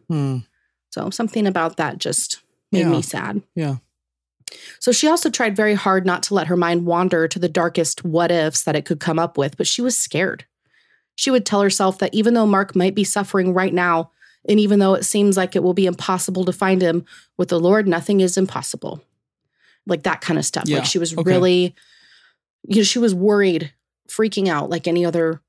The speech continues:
Speaker 2: mother would be, but she was really trying to, like, keep herself from
Speaker 1: Yeah.
Speaker 2: panicking.
Speaker 1: Yeah.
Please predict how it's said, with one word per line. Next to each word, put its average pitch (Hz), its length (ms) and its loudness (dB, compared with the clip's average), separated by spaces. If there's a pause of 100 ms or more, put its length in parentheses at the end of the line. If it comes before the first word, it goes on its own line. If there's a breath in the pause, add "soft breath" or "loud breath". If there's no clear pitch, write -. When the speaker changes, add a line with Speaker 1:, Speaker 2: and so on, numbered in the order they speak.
(100)
Speaker 2:
mother 165 280 2
would 156 260 -2
be, 147 120 -2
but 156 140 -6
she - 140 -6
was 165 180 -4
really 160 320 0
trying 156 420 -2
to, 156 120 -8
like, 135 320 -6 (140)
keep - 260 -4
herself 147 460 -2
from 139 400 -2 (480 soft breath)
Speaker 1:
Yeah. 156 180 2
Speaker 2:
panicking. 156 560 -2 (240)
Speaker 1:
Yeah. 135 300 -2